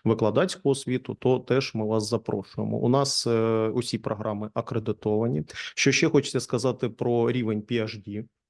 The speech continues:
Так, це далеко, це туманно, <laughs> але, звісно, воно теж є. Е, ду-, у нас, е, дуже, е, теж класна, е, програма, яка,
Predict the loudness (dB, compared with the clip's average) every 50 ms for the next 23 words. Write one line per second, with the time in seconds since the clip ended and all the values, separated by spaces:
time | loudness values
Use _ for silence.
0 | _ _ 0 0 0 0 -6 -14 _ _ -2 0 0 2 2 2 4 6 6 6
1 | 4 2 0 -4 -4 -4 -8 -14 _ _ -8 -4 -4 -4 0 0 0 2 4 4
2 | 6 6 6 6 6 4 2 0 -2 -2 2 2 2 4 4 4 4 4 2 2
3 | 2 2 2 2 2 2 0 0 0 0 0 0 0 0 0 -2 -2 -2 -2 -4
4 | -2 -2 -2 -2 -2 -4 -8 -8 -10 -8 -6 -4 -2 -2 -2 -2 -2 -2 -4 -4
5 | -6 -4 -2 0 0 0 0 -2 -2 -4 -4 -6 -4 -2 -2 -2 0 0 -2 -2
6 | -2 -4 -4 -2 -4 -4 -6 -2 0 0 0 2 0 -2 -2 -2 -4 -10 -14 _
7 | -2 -2 -2 -2 0 -2 -4 -4 -4 -8 -16 -20 _ -20 -20 -20 -6 _ 0 2
8 | 4 4 4 2 2 0 0 0 0 0 2 2 2 2 0 0 0 0 0 0
9 | -2 -4 -6 -6 -6 -2 0 2 4 4 4 2 2 2 2 2 0 -2 -2